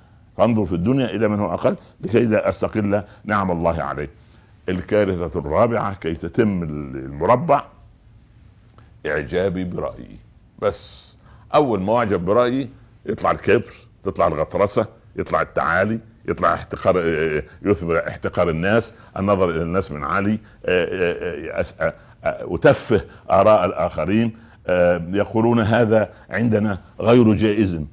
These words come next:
ومن أنتم حتى يكون لكم عنده؟" وده، ده عندنا غير جائز، يا سبحان الله. و-، و-، وبعدين ال-، الآليات بتاع الثبات عند أشياء معينة يظنها مبادئ، هذه كارثة كبرى.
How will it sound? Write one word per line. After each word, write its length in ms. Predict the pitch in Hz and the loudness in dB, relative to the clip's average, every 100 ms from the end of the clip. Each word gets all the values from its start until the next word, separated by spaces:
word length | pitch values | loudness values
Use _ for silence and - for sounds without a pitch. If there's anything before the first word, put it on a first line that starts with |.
| - - | -16 -8
ومن 280 | - 247 214 | -2 -2 0
أنتم 500 | - 123 123 113 92 | -2 0 0 0 0
حتى 360 | 90 - 90 | -6 -6 -4
يكون 280 | 82 95 87 | -2 -2 -2
لكم 300 | 85 82 82 | -2 -6 -8
عنده؟" 280 | 73 71 - - - - - | -6 -8 -12 -20 -20 -20 -10
وده، 180 | 92 107 | -2 0
ده 140 | 127 | 0
عندنا 340 | 147 143 151 139 | -2 0 0 2
غير 200 | 135 120 | 4 4
جائز، 420 | 127 - - 85 | 2 0 -2 -4
يا 100 | 101 | -4
سبحان 420 | 107 - 113 107 | -4 -4 -2 -2
الله. 260 | 101 113 - - - - | 0 -2 -2 -12 -16 -2
و-، 200 | 85 90 - - - | 2 2 0 -20 -6
و-، 300 | 90 87 82 | -4 -4 -4
وبعدين 560 | 82 85 87 117 151 147 - - - - | 0 0 4 4 4 0 -10 -20 -12 -6
ال-، 340 | 87 90 92 | -4 -4 -4
الآليات 920 | 92 87 87 - 98 98 98 123 165 | -4 -4 -2 2 4 4 4 6 6
بتاع 340 | 196 120 113 107 | 2 0 0 0
الثبات 500 | 98 - 117 127 151 | -6 0 2 4 2
عند 380 | 143 123 113 113 - | 0 -2 0 -2 -4
أشياء 560 | - - - 139 147 | -6 -4 -2 4 4
معينة 420 | 143 113 127 139 | 4 -2 -2 0
يظنها 520 | 127 120 143 139 104 107 | 0 0 0 0 -2 0
مبادئ، 500 | 104 113 127 110 - - _ _ _ _ _ _ _ - | 2 4 4 2 -4 -18 _ _ _ _ _ _ _ -2
هذه 340 | 104 98 90 - | 0 2 -2 2
كارثة 500 | 104 92 80 73 73 | 2 2 -4 -8 -8
كبرى. 360 | 85 73 64 | -8 -8 -8